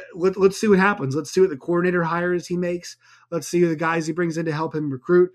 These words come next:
Let's see what he does. But I do think, um, the way he kind of adapt that, uh, that offense this year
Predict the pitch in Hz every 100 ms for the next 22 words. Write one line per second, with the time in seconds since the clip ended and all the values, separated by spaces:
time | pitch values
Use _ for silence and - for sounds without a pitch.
0 | _ _ - 170 160 190 180 170 160 160
1 | 135 120 143 156 156 139 170 185 - 180
2 | 160 - _ _ _ 170 151 147 143 143
3 | 151 175 180 175 160 147 170 165 165 156
4 | 156 165 156 165 170 170 151 135 - 131
5 | - 135 123 123